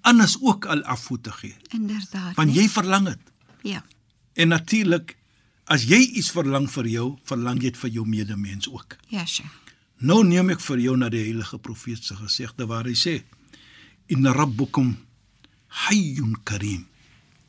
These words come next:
Speaker 1: Waarlik waar, julle Heer Allah, hy is lewendig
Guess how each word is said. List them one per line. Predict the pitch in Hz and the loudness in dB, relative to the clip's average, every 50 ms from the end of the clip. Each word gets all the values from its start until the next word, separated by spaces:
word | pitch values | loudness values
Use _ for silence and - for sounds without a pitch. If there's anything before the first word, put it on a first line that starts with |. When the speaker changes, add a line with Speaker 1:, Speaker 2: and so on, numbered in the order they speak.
| _ - | _ -10
Speaker 1:
Waarlik | 123 117 110 117 120 120 113 98 | -4 -2 0 0 0 0 -2 -2
waar, | 104 104 98 98 - - - - - _ _ - - - - - - - - - - _ _ - | -4 -6 -6 -6 -8 -10 -14 -20 -20 _ _ -20 -20 -20 -20 -20 -20 -20 -20 -20 -20 _ _ -4
julle | - 135 147 165 | -2 0 2 2
Heer | 156 143 143 165 165 165 165 | 2 4 4 4 4 2 2
Allah, | - 131 131 147 147 131 110 - - _ _ _ _ _ _ _ _ _ _ _ _ _ - | -2 -4 -4 -4 -4 -6 -8 -10 -14 _ _ _ _ _ _ _ _ _ _ _ _ _ -2
hy | 135 | 0
is | 113 - | 0 0
lewendig | 117 139 160 160 175 165 139 - - - - - | 2 0 0 0 -2 -4 -6 -8 -10 -10 -12 -16